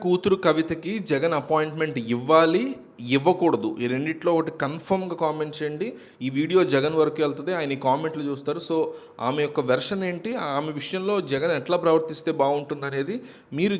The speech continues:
జగన్కి సలహా ఇస్తున్నట్టుగా కంపల్సరీగా కామెంట్ చేయండి. ఇక విషయంలోకి వెళ్దాం. రీసెంట్‌గా భారత రాష్ట్ర సమితిలో కొందరు తన మీద, అంటే కవిత మీద పనిగట్టుకుని దుష్ప్రచారం చేస్తున్నారని,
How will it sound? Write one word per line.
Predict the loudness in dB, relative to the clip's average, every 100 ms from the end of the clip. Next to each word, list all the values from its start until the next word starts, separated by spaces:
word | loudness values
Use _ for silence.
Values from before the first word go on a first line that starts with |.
| 4
జగన్కి | 4 4 0 0
సలహా | 2 2 0
ఇస్తున్నట్టుగా | -2 -6 -2 -2 -2
కంపల్సరీగా | -4 -4 -4 -2 -2 -2
కామెంట్ | -2 -4 -6 -6
చేయండి. | -4
ఇక | -4 -4
విషయంలోకి | -4 -4 -4 -4
వెళ్దాం. | -2 -4 -8 -14 -2 0
రీసెంట్‌గా | 2 2 2 2 2 0 2
భారత | 4 4 0 2 2
రాష్ట్ర | 2 -2 -6
సమితిలో | -6 -6 -4 2 2 2 -2 -18 -2 0
కొందరు | 2 2 2 -4 -18 -14 -2
తన | 0
మీద, | 2 2 2
అంటే | 0 -2 0
కవిత | 0 2 -2
మీద | -2 -4 -6 -4
పనిగట్టుకుని | -4 0 -2 -2 -4 -4 -4
దుష్ప్రచారం | -6 -4 0 0 0 -4
చేస్తున్నారని, | -4 -4 -6 -4 -4